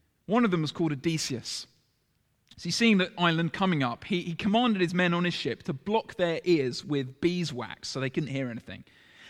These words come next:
And then he had them tie him hand and foot to the mast of the ship, 'cause he really wanted to hear the sirens. And so when they sailed through the sirens' waters, the sailors were unable to hear the song.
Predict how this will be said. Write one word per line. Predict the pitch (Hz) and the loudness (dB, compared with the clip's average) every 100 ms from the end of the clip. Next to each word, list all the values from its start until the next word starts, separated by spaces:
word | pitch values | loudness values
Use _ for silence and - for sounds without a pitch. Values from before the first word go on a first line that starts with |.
| - | 2
And | 202 | 6
then | 254 | 8
he | 247 | 6
had | 208 240 | 4 2
them | 160 139 - - | 2 -2 -6 -12
tie | - 254 254 | -2 2 4
him | 170 131 113 160 - _ _ _ _ _ | 4 0 -4 -8 -10 _ _ _ _ _
hand | 208 208 190 | 2 4 4
and | 170 | 0
foot | - 170 - - | 2 0 0 -10
to | - | -4
the | 160 160 | -2 -2
mast | 170 180 165 - | 0 0 -2 -4
of | 147 | -6
the | 139 | -6
ship, | - 123 - - _ _ | -6 -6 -10 -16 _ _
'cause | 156 | 0
he | 190 | 2
really | 185 170 | 4 4
wanted | 156 151 139 | 4 -2 -4
to | 127 123 - | -6 -6 -12
hear | - 151 131 | -8 -4 -2
the | 113 | -4
sirens. | 120 123 117 110 131 - - _ - _ _ _ _ _ _ _ _ | -6 -6 -6 -6 -10 -14 -20 _ -20 _ _ _ _ _ _ _ _
And | 185 | -2
so | 180 240 | 4 6
when | 233 208 | 6 6
they | 185 | 4
sailed | - 240 214 185 | 2 2 2 0
through | - - 185 208 208 | -4 -8 -6 -4 -4
the | 185 | -6
sirens' | 170 175 156 151 143 | -6 -4 -2 -2 -4
waters, | 131 123 120 117 107 147 - | -4 -6 -6 -10 -10 -12 -12
the | |
sailors | - 190 180 139 | -2 0 0 -2
were | 127 - - - | -6 -8 -16 -8
unable | 135 131 123 120 | -4 -2 -4 -8
to | - | -10
hear | 113 135 120 113 - _ _ | -10 -6 -6 -8 -14 _ _
the | - 117 | -14 -12
song. | - 127 110 160 | -8 -6 -6 -8